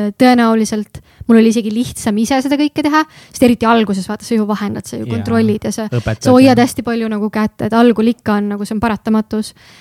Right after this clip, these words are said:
Speaker 1: Et, äh, ei olnud nagu, mul oli küll jah, väga palju, väga suur töömaht, aga noh, see raha jäi ju kõik mulle.
Speaker 2: Täpselt.
Speaker 1: Which is also good. Et, äh, aga jah, et võib-olla ongi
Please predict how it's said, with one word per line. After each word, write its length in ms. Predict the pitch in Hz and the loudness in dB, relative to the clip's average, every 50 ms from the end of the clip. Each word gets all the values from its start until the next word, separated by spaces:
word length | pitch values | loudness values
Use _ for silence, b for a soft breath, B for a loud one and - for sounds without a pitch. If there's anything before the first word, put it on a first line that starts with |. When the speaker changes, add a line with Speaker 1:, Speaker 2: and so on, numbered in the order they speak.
| b b b b - | b b b b -4
Speaker 1:
Et, 400 | 220 208 214 214 _ _ - - | -4 -2 -2 -4 _ _ -8 -4
äh, 440 | 214 214 208 208 214 - 113 - - - _ _ _ - | -2 -2 -2 -2 -2 -2 -4 -6 -8 -12 _ _ _ -10
ei 180 | - - 277 294 | -4 0 4 4
olnud 240 | 311 311 311 294 254 | 6 6 6 4 4
nagu, 160 | 233 214 233 240 | 2 2 2 4
mul 140 | 262 277 302 | 4 4 6
oli 100 | 311 294 | 4 2
küll 200 | 247 285 285 277 262 | 2 0 0 2 0
jah, 100 | 285 - - | -2 -2 -2
väga 220 | 254 254 240 226 196 | -2 -2 0 -2 -2
palju, 300 | 233 233 226 220 214 220 233 240 | -2 -4 -4 -4 -4 -6 -4 -4
väga 160 | 262 262 247 247 | -2 -2 -2 0
suur 200 | 254 247 220 220 | 0 -2 0 2
töömaht, 380 | 359 415 311 269 262 - - - | 2 2 2 2 0 -2 -6 -8
aga 160 | - 208 214 | -6 -2 -2
noh, 120 | 214 214 - _ _ _ _ _ - | -2 -2 -4 _ _ _ _ _ -8
see 120 | - 233 | -6 -4
raha 140 | 226 208 202 202 | -4 -4 -4 -4
jäi 140 | 202 202 | -4 -4
ju 60 | 202 196 | -4 -4
kõik 160 | 214 202 - 269 | -4 -4 -2 0
mulle. 220 | 269 226 190 185 180 _ _ - | 0 0 -2 -6 -10 _ _ -6
Speaker 2:
Täpselt. 440 | - 123 117 - - 123 - - - | -4 -4 -4 -4 -8 -10 -8 -4 0
Speaker 1:
Which 240 | 226 226 233 202 226 | 2 2 4 4 4
is 140 | 233 220 220 | 2 2 4
also 320 | 240 262 262 294 294 320 262 | 4 4 4 4 4 4 2
good. 300 | 214 233 220 214 214 202 - B 311 330 349 359 330 285 | 4 2 2 2 0 -2 -6 B -16 -14 -12 -12 -12 -10
Et, 500 | B 233 226 220 220 214 214 _ - - | B -8 -8 -6 -8 -8 -10 _ -10 -8
äh, 460 | 233 226 226 233 233 233 233 240 - - - | -8 -6 -6 -6 -6 -6 -6 -8 -8 -10 -6
aga 240 | - 269 262 311 349 | -4 -2 2 2 0
jah, 80 | 392 | 0
et 80 | - - | 2 2
võib-olla 280 | 359 294 320 302 285 294 | 2 2 4 2 2 2
ongi 240 | 294 294 233 226 | 2 0 0 -2